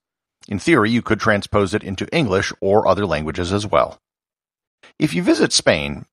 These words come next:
you'll be able to get by using Spanish pretty much everywhere. Almost all of the speakers of the languages I've listed also speak Spanish, even if it's as a second language. If you do visit one of these regions, however, take a moment to learn a few words in their local language.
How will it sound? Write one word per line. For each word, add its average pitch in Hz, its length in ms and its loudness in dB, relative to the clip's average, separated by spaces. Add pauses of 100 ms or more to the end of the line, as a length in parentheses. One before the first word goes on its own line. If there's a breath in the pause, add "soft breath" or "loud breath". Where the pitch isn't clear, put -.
you'll 165 200 0
be 233 100 -2
able 185 140 2
to 165 80 0
get 147 180 -2
by 107 200 4
using 107 300 -4
Spanish 80 460 -2
pretty 92 160 -4
much 85 200 -4
everywhere. 71 500 -2 (440)
Almost 110 280 2
all 113 200 2
of 156 80 -4
the 170 60 -4
speakers 104 460 -2
of 101 80 0
the 110 80 0
languages 90 540 -2
I've 117 120 0
listed 80 380 -6 (320 loud breath)
also 147 300 2
speak - 280 -2
Spanish, 73 600 -2
even 113 220 0
if 98 140 -2
it's - 140 -2
as 76 180 2
a 92 60 -6
second - 320 -4
language. 101 480 -2 (800 loud breath)
If 143 140 2
you 139 100 0
do 247 280 2
visit 180 260 2
one 113 140 4
of 98 60 0
these 87 180 -4
regions, 147 380 0
however, - 440 -4 (380)
take 180 220 0
a 320 40 0
moment 117 360 2
to 107 80 -2
learn 101 240 2
a 107 60 -2
few - 240 -4
words 87 360 0
in 95 80 -2
their 131 200 4
local 85 280 -2
language. 107 480 -2